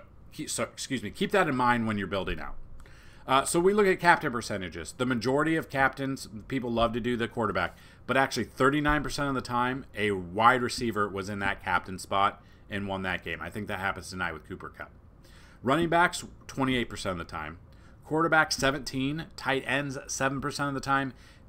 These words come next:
Defense, seven percent of the time. And kickers, two percent of the time. So if you saw Monday Night Football, uh, what, Dicker the kicker,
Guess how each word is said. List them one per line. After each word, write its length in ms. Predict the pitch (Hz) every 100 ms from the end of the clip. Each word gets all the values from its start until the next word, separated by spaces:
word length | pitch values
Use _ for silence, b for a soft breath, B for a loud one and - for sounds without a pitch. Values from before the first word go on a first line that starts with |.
| -
Defense, 560 | 190 226 226 180 170 -
seven 280 | - 151 147
percent 300 | 135 - 147
of 80 | 143
the 80 | 123
time. 300 | 131 127 117 127 B
And 220 | 135 135
kickers, 480 | - 165 160 165 -
two 200 | - 151
percent 280 | 135 113 107
of 40 |
the 160 | 92 85
time. 140 | 82
So 80 | 80
if 60 | 110
you 40 |
saw 200 | 107 143
Monday 260 | 127 139 147
Night 180 | 139 127
Football, 480 | 139 135 127 127 - B B -
uh, 420 | 110 104 92 85 - - -
what, 320 | 113 95 85
Dicker 280 | 131 143 147
the 100 | 120
kicker, 460 | - 147 147 139